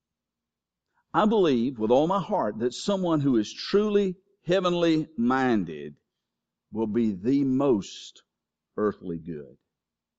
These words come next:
I want you to hear me. I believe that someone who is truly, sincerely, and genuinely heavenly minded will do the most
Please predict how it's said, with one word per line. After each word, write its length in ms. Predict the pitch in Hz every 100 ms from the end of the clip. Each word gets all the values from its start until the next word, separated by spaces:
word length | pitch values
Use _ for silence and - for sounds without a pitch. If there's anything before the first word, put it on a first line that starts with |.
| _ _ _ _ _
I 40 | 104
want 160 | -
you 60 | 160
to 60 |
hear 200 | 151 190
me. 140 | 110 - _ _ _ _ _ _ _ _ _ _
I 240 | - 143 196
believe 540 | 185 180 147 113 110
that 140 | 107 -
someone 440 | 151 147 151 139
who 160 | 127 113
is 180 | 95
truly, 720 | - - - 185 208 214 214 214 _ _ _ _
sincerely, 1080 | - - - - - - 202 208 202 208 202 - _ _ _ -
and 200 | 127 117
genuinely 1000 | 92 - 139 233 220 120 107 107 107 113 - _
heavenly 420 | 151 165 180 190
minded 580 | 175 120 92 85 82 82 _ _ _ _ 107
will 180 | 110
do 340 | 98 131 135 127
the 340 | 98 151 180
most 680 | 160 120 101 92 - - -